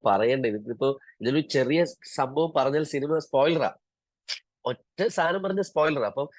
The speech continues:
ഇന്റർവ്യൂവിൽ അവര് ചോദിക്കുമ്പോ "എന്താണ് സിനിമ?" എന്ന് ചോദിച്ചാൽ, അല്ലെങ്കിൽ "ഇത് എന്ത് പറയാം?" അപ്പൊ നമ്മുടെ ഡയറക്ടർ വിനോദേട്ടൻ പറഞ്ഞു,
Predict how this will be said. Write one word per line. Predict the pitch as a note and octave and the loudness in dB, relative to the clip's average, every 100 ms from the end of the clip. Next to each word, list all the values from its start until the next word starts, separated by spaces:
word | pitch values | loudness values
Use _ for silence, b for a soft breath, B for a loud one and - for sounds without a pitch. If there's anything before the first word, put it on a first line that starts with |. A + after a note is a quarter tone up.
| b - | b -10
ഇന്റർവ്യൂവിൽ | A#2+ C#3 E3 F3+ | -8 -2 2 4
അവര് | E3 E3+ | 4 2
ചോദിക്കുമ്പോ | - C3+ D3 D#3 F3 E3+ E3+ C#3 | 0 0 0 0 -2 -2 -2 -4
"എന്താണ് | B2+ C#3+ E3 E3+ | -4 -2 0 -2
സിനിമ?" | D3+ C3+ C#3 | -2 -4 -2
എന്ന് | D#3 D#3+ | -2 0
ചോദിച്ചാൽ, | D3+ D3 D3+ D3 B B | -2 -2 -4 -4 B B
അല്ലെങ്കിൽ | B2+ D3 E3 C#3+ C#3 | -2 0 0 -2 -6
"ഇത് | C#3 C#3+ | -6 -4
എന്ത് | C#3 E3 D#3 | -2 -2 2
പറയാം?" | B2+ A#2+ | 2 2
അപ്പൊ | B2+ | 0
നമ്മുടെ | C3+ C#3+ | -2 -2
ഡയറക്ടർ | C3 A#2+ B2+ - D3 C#3 G#2+ | -2 -2 -2 -2 -2 -2 -4
വിനോദേട്ടൻ | A2+ C3+ C#3+ C#3 | -2 -2 -2 -4
പറഞ്ഞു, | C3 C3+ | -4 -6